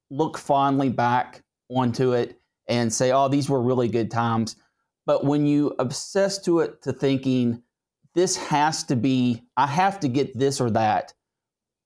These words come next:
so I can feel like I did back then," that, that's, you can't do it that way. There, there's, there's no satisfaction at the end of that. Um, I know for myself, when I go back and play these nostalgic games,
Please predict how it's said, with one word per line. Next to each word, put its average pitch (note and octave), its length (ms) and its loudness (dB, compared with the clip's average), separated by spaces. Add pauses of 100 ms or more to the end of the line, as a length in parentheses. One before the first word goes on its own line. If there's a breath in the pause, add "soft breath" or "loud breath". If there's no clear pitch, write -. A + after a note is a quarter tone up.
so D3 220 0
I C3+ 140 2
can C3+ 180 0
feel D3+ 360 0
like C3 220 0
I A2+ 80 2
did A#2 320 0
back A2 300 -2
then," G2 360 -4 (220)
that, B2+ 340 -2
that's, C3 400 -2 (260)
you C#3 120 -16
can't B2 300 -2
do A2 140 0
it G#2+ 120 -4
that F2 200 -2
way. F2+ 320 -4
There, A2+ 180 -2
there's, A2+ 300 -2
there's A2+ 240 -4
no B2 160 0
satisfaction G#2 720 -4
at G2 100 -20
the F#2+ 120 -20
end F#2+ 100 -18
of G2+ 60 -20 (100)
that. E2+ 220 -4 (520)
Um, A#2 440 0 (280)
I D3 120 2
know F#3 180 2
for F3+ 160 0
myself, C#3 760 0 (520)
when B2+ 200 0
I D3+ 180 4
go D#3 160 2
back C#3+ 340 2
and B2 160 0
play C3 220 0
these C3 200 0
nostalgic A#2 600 -2
games, A#2+ 480 -2